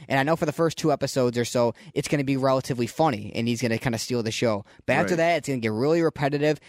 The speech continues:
Speaker 1: and anyone that really wants to look for any hip-hop related news
Speaker 2: Yeah.
Speaker 1: or topics, they're not gonna wanna lo-, tune into that show 'cause they're gonna be annoyed that Six Nine is gonna
Speaker 2: No.
Speaker 1: be putting his two cents and saying a bunch of bullshit the entire time.
Speaker 2: I would
Speaker 1: And this is coming from someone who doesn't even hate Six Nine.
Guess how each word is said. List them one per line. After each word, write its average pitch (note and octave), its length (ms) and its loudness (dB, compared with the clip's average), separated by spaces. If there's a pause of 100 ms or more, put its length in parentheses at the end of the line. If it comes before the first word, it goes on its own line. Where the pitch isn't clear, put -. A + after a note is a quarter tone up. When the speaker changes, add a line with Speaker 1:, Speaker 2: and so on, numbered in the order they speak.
Speaker 1:
and - 100 -4
anyone D#3+ 320 2
that C3+ 140 2
really C#3 280 2
wants D3 360 0
to C3+ 80 -2
look A#2+ 180 -2
for C3 160 0
any A#2 140 0
hip-hop C3 500 -2
related A#2+ 320 2
news C#3 640 0
Speaker 2:
Yeah. E3 220 -2
Speaker 1:
or A#2 100 0
topics, C3 580 -2 (320)
they're B2+ 140 0
not C#3 180 2
gonna C#3+ 160 0
wanna C3+ 280 2
lo-, A#2 340 -2
tune D3 200 -2
into B2 220 0
that A2+ 180 0
show A#2+ 300 2
'cause G#2 140 -10
they're A#2 80 -2
gonna A#2 80 -6
be A2+ 100 0
annoyed B2 360 2
that G#2 120 -8
Six - 240 -8
Nine B2+ 240 0
is A2 80 -2
gonna G#2 140 0
Speaker 2:
No. G#2+ 80 2
Speaker 1:
be A2 40 2
putting A#2 180 2
his A2+ 140 -4
two - 220 0
cents A#2 460 -2
and G#2 280 -6
saying A#2+ 260 0
a - 20 -2
bunch A#2 180 -2
of A2+ 80 -4
bullshit A2+ 380 2
the G#2+ 100 -2
entire A2 300 2
time. G2+ 340 -2
Speaker 2:
I G2 80 0
would B2 260 2
Speaker 1:
And C#3 80 -2
this F#3 140 0
is G#3+ 80 -2
coming A3+ 200 2
from G#3 100 0
someone G#3 200 2
who G3+ 60 2
doesn't G3+ 180 2
even G3+ 160 2
hate A3 140 0
Six - 220 -6
Nine. G2+ 280 -6